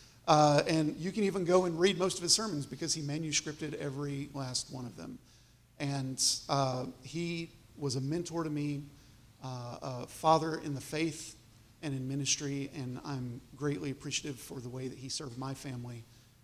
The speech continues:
uh, even, uh, as our time there was, uh, w-, was wonderful. Uh, and so I'm thankful for him, not just for who he is, but because of the Lord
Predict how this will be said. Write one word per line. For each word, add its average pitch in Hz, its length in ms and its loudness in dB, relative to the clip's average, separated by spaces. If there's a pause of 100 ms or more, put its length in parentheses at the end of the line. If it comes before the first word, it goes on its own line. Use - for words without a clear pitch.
(100)
uh, 123 260 -8
even, 123 420 -6 (720)
uh, 120 280 -8
as 120 180 -6
our 131 160 -4
time 127 300 -6
there 123 180 -6 (280)
was, - 580 -2 (180)
uh, 131 40 -16 (2250)
w-, 131 220 -4
was 120 160 -8
wonderful. 127 400 -10 (600)
Uh, 120 300 -6
and 127 140 -4
so 151 100 0
I'm 139 160 -2
thankful 151 360 -8
for - 120 -10
him, 131 380 -8 (360)
not 147 300 -2
just 147 280 2
for 139 360 -6
who 156 80 -4
he 139 160 -2
is, 143 220 -2
but - 180 -10
because 120 320 -10
of 117 100 -12
the 147 60 -10
Lord 135 320 -4